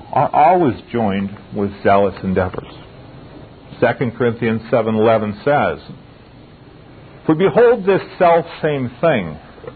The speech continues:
that ye sorrowed after a godly sort. What carefulness it wrought in you! Yea, what clearing of yourselves! Yea, what indignation! Yea, what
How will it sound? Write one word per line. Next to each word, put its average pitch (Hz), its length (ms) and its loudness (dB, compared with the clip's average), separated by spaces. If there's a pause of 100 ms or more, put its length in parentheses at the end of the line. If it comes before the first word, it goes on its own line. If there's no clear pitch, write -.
(140)
that 143 140 -4
ye 175 120 0 (140)
sorrowed 202 580 4
after 156 600 0
a 143 80 0
godly 120 440 2 (140)
sort. - 200 -8 (2250)
What - 220 2
carefulness 156 680 -2
it 107 160 -10
wrought 113 360 2 (160)
in 82 60 -16
you! 78 200 -16 (400)
Yea, 202 360 4
what 208 280 0 (160)
clearing 226 440 2
of 147 120 0
yourselves! 101 600 -2 (440)
Yea, 107 300 2
what 117 320 2
indignation! 127 920 -2 (560)
Yea, 110 200 6
what 117 180 2